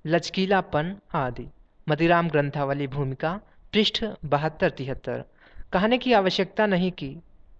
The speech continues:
इस दृष्टिकोण के पीछे शास्त्रीयता का नहीं, समय का अनुरोध है। पंडित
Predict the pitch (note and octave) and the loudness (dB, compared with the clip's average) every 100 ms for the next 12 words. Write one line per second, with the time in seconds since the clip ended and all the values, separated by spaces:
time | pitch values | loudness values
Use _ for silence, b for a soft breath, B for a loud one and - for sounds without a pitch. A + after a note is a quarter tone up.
0 | _ _ _ G#3+ A3 F#3 G#3+ A3 G3+ G3 | _ _ _ -2 -2 2 2 2 0 2
1 | G3+ G3+ G#3 E3 D#3 F#3 - D#3 - D#3 | 2 2 0 0 0 0 2 0 0 -2
2 | D#3 D3+ E3 E3 E3 F3 - b b - | -2 2 0 2 -4 -6 -12 b b 0
3 | D#3+ G3 G#3 D#3+ D3 E3 E3+ D#3+ C3+ C3 | 2 2 0 0 2 2 2 0 0 0
4 | C3+ A#2+ A#2+ C#3+ - - _ - - D3 | 0 -4 -12 -12 -20 -20 _ -2 2 4
5 | D3+ E3 | 2 -4